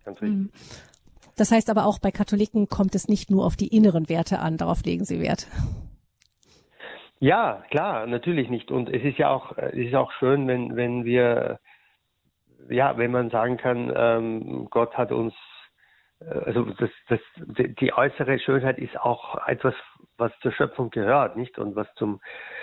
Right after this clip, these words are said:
Speaker 1: was ist, das ist nicht abzulehnen. Wenn wir es darauf reduzieren, ist es gefährlich, ja? Aber w-, zu sagen, da, Schönheit hat nichts mit Wahrheit und Güte zu tun, das wäre gar nicht katholisch, ja?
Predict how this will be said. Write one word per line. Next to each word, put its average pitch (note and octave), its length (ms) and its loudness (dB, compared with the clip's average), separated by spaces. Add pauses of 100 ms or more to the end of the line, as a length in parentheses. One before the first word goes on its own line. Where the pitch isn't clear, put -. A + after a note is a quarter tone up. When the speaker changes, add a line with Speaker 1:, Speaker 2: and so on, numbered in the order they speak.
(140)
Speaker 1:
was A2 400 0
ist, A#2 260 -6
das A#2 120 0
ist B2 80 -2
nicht A#2 220 0
abzulehnen. G#2 720 0
Wenn A2+ 200 4
wir A#2+ 100 4
es - 80 -6
darauf A2 280 2
reduzieren, A#2+ 600 2
ist A#2 140 -4
es A2 100 -6 (120)
gefährlich, A2 560 -2
ja? A2 220 -6
Aber G2+ 320 0 (720)
w-, G2+ 380 -2
zu C3 120 0
sagen, A2+ 480 2
da, A#2 260 -2
Schönheit B2+ 380 2
hat A2+ 100 -2
nichts B2 240 -4
mit B2+ 140 -4
Wahrheit A2+ 340 0
und A2+ 160 -4
Güte C3 280 -4
zu C3 120 -4
tun, B2+ 220 2
das A#2 140 0
wäre A2+ 280 2
gar A#2 220 0
nicht B2+ 200 -2
katholisch, G2 600 -6
ja? G2+ 140 -10